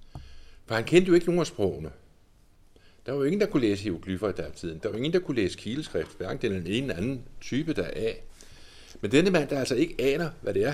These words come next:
han skriver af, skriver så nøje-, omhyggeligt og nøjagtigt af, så de faktisk kan benyttes sidenhen. Det er en kolossal bedrift i virkeligheden. Og det, i virkeligheden, så skaber han altså et materiale, som man kan arbejde videre med i det efterfølgende århundrede,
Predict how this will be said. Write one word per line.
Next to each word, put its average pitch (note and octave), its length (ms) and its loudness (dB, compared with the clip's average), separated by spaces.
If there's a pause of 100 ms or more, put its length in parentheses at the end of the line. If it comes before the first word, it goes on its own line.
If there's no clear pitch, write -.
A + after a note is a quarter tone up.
han A2 100 -8
skriver F#2+ 280 0
af, A2+ 300 -4 (460)
skriver A2 240 2
så E3 140 2
nøje-, C3 340 -2 (140)
omhyggeligt G#2+ 600 -4
og G#2+ 160 -2
nøjagtigt - 580 -4
af, A#2+ 240 -2 (340)
så - 120 -8
de E2 60 -8
faktisk B2 420 -4
kan - 100 -8
benyttes G2 400 -2
sidenhen. A2 500 -4 (500)
Det B2+ 60 -2
er C3 60 0
en B2+ 60 -8
kolossal - 500 0
bedrift - 420 -2
i A#2+ 40 -8
virkeligheden. G2+ 640 -4 (580)
Og - 160 -6
det, B2 520 2 (220)
i A2+ 120 0
virkeligheden, C3+ 480 0 (140)
så - 120 -4
skaber C3 360 4
han D3 160 2
altså G2+ 200 -2
et - 140 -2
materiale, G2 680 2 (200)
som - 160 -4
man G#2+ 100 2
kan G#2+ 120 0
arbejde F#2+ 340 0
videre G#2+ 200 0
med A2+ 220 2
i G#2+ 100 -6
det G2 180 -2
efterfølgende A2 480 0
århundrede, G#2 440 0